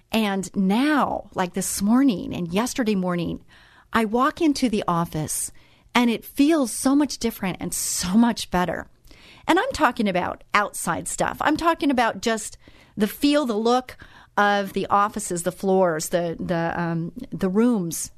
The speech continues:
And you walk in and there's just more space. You don't feel so clustered, so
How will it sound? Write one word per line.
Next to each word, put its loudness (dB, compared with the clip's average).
And 0
you -2
walk 0
in 0
and 0
there's -2
just -4
more -2
space. -2
You 4
don't 2
feel 0
so -2
clustered, -2
so 2